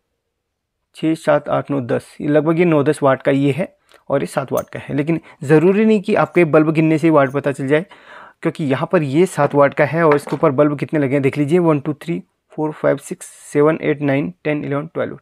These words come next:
ट्वेल्व बल्ब इसमें लगे हुए हैं और ये है सात वाट का। तो बल्ब गिनने से वाटेज का पता नहीं चलता है, इसके लिए उस वीडियो को देख लेना जिस वीडियो को मैं आपको सजेस्ट कर रहा हूँ, कमेंट में उसका लिंक दिया हुआ है।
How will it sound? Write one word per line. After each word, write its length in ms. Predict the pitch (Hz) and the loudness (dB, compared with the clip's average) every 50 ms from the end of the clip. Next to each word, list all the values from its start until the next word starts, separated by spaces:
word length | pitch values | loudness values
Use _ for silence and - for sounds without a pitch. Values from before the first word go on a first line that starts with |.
| _ - | _ 0
ट्वेल्व 280 | 170 170 170 185 175 | 2 2 2 2 0
बल्ब 320 | 165 170 165 165 151 139 156 | 0 -2 -2 -2 -4 -6 -10
इसमें 280 | - - - - 160 151 | -10 -10 -8 -6 -2 -2
लगे 120 | 151 139 | 0 0
हुए 160 | 151 156 165 180 | 0 0 0 0
हैं 140 | 196 247 - _ - - - - - - - - - - | 0 -4 -8 _ -20 -20 -20 -20 -20 -20 -20 -18 -6 0
और 180 | - 151 151 147 | 2 2 2 2
ये 100 | 156 143 | 2 0
है 120 | 131 196 | -2 -4
सात 300 | 196 - 156 139 123 - | -4 -4 -4 -4 -2 -4
वाट 160 | 120 113 - | -6 -6 -6
का। 180 | - - - - | -8 -12 -12 -10
तो 140 | - - 143 | -8 -8 -2
बल्ब 240 | 127 170 185 185 | 0 0 0 0
गिनने 220 | 180 190 180 180 175 | 0 0 2 2 2
से 100 | - 190 | 2 4
वाटेज 320 | 170 147 135 127 151 - | 4 4 2 2 -2 -2
का 80 | - 160 | -4 -2
पता 180 | 147 156 151 | -2 0 0
नहीं 120 | 151 160 165 | 0 0 0
चलता 260 | - 151 127 120 - | 0 -2 -2 0 -2
है, 160 | 131 143 240 - _ _ - - - - | -2 -4 -6 -12 _ _ -20 -20 -16 -14
इसके 200 | - - - - | -12 -8 0 2
लिए 120 | 175 175 175 | 4 4 4
उस 180 | - - 170 160 | 4 2 -2 2
वीडियो 220 | 165 160 151 156 | 2 2 2 4
को 80 | 151 143 | 2 0
देख 180 | 139 135 135 | 0 0 -2
लेना 200 | 143 143 156 165 | 0 0 0 0
जिस 180 | 175 151 156 151 | 0 0 -2 -2
वीडियो 200 | 147 143 139 143 | 0 0 0 0
को 60 | 139 147 | 0 2
मैं 80 | 139 | 0
आपको 180 | 131 127 - 151 | 0 0 -2 -6
सजेस्ट 360 | - - 127 123 139 139 - | -6 -4 -2 -2 -2 -4 -2
कर 120 | - 147 131 | -4 0 2
रहा 80 | 147 | 2
हूँ, 100 | 160 202 - _ _ _ _ _ _ - | 0 0 -4 _ _ _ _ _ _ -4
कमेंट 260 | 139 135 135 135 135 | -2 0 0 0 -2
में 80 | 143 | -2
उसका 160 | 143 139 - 147 | -4 -2 -2 -2
लिंक 300 | 131 131 135 - - 151 | -2 -2 -4 -6 -8 -10
दिया 220 | 131 120 117 113 | -8 -6 -4 -4
हुआ 180 | 107 117 117 110 | -4 -4 -6 -10
है। 120 | - - | -10 -12